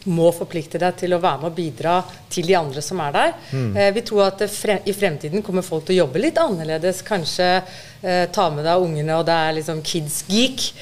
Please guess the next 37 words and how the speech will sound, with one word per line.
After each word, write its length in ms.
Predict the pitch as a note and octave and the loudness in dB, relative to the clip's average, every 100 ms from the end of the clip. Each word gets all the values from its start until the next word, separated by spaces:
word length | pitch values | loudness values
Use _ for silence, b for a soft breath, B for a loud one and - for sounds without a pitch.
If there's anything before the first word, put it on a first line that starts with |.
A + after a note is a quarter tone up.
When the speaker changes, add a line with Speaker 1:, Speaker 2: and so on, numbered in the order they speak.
| B B | B B
Speaker 1:
eh, 420 | - F#3+ F#3+ F3+ F3+ | -2 2 4 2 0
og 300 | - E3+ E3+ | 0 0 0
spennende 920 | E3 - G3 D3 C#3 D3+ E3 E3 D#3+ | -2 0 0 0 -4 -2 -2 -2 -4
lokaler 380 | E3 E3 E3+ D#3 | -6 -2 0 0
for 100 | D#3 | -2
de. 220 | D#3+ G3 | -4 -2
Eh, 480 | C#4 - F#3+ F#3 F#3+ F3 | -2 -4 -2 0 0 -2
vi, 260 | F#3+ G#3+ A3+ | -2 0 2
eh, 300 | A3 G#3+ G#3+ A3 B - | 2 2 -2 -6 B -4
tror 220 | G#3 F#3+ | 2 4
jo 20 | |
dette 220 | G3+ G3+ E3+ | 4 2 0
er 80 | F3 | 0
bra 180 | D#3 D3+ | 0 -2
for 140 | - | -2
Hinna 260 | F3+ E3+ D3+ | -2 -2 -2
Park. 560 | - G3+ C#4+ - - - B B B B | -2 0 0 -2 -12 -16 B B B B
Eh, 180 | E3+ F3 | 0 2
vi 120 | F3 | 4
ønsker 480 | G3+ F#3 D#3 C#3 - | 4 2 0 -4 -2
jo 80 | F#3 | -2
det 180 | D#3+ D#3+ | 0 0
segmentet, 800 | D#3+ E3+ D#3+ C#3 C3+ - F#3+ F#3 - F3+ | 0 -2 -2 -4 -6 -2 0 0 -2 -4
eh, 300 | E3+ E3 D#3+ - | 0 0 -2 -2
inn 280 | E3+ F#3 G#3+ | 0 2 2
i 280 | F3+ F3 E3+ | 0 -2 -2
Hinna 240 | D3+ D3 | -2 -4
Park 340 | D3 E3+ F3+ | 0 0 0
i 40 | F3+ | -6
større 280 | - D3+ D#3 | -4 -4 -2
grad, 320 | D#3+ A#3 G#3+ | 2 2 2
lage, 640 | G#3 F#3 C3 C3 E3+ F#3+ B B B B | 2 2 0 0 0 0 B B B B
eh, 260 | F#3+ F3+ F3+ | -2 2 2
noen 440 | F#3 F#3 C#3+ D3 | 4 2 0 -2
av 100 | D#3+ - | -2 -2
kontorløsningene 1120 | F3 E3 D#3+ D3+ D#3 D#3 E3 D#3+ E3 F3+ F3+ - - | -4 -4 -6 -4 -2 -4 -4 -6 -2 -2 -2 -8 -8
mer, 300 | D#3+ E3+ | 0 0